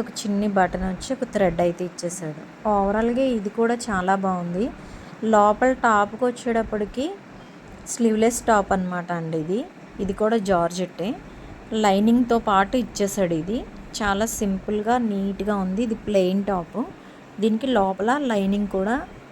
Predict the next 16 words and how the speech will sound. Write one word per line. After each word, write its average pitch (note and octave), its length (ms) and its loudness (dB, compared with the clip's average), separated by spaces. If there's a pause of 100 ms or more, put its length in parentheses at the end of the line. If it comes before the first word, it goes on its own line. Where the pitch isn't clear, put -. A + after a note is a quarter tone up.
(120)
స్టిచ్ - 380 -4
చేసేసాడు G#3+ 680 2 (100)
టాప్కి E3+ 480 0 (200)
అటాచ్డ్ F#3 420 -4
అనమాట. E3 260 -6 (880)
ఇది A#3+ 280 0 (300)
ఇలా A3 180 4 (160)
పేరప్ A#3 460 2
చేస్తే A3 360 -4 (140)
చాలా, F#3+ 340 0 (120)
చాలా G3+ 240 -2 (100)
బాగుంది. F#3 400 -2
కొంచెం B3+ 320 -6
డిఫరెంట్గా A#3 640 2
వెస్ట్రన్ A3 540 -2
వేర్‌లో G#3+ 360 -2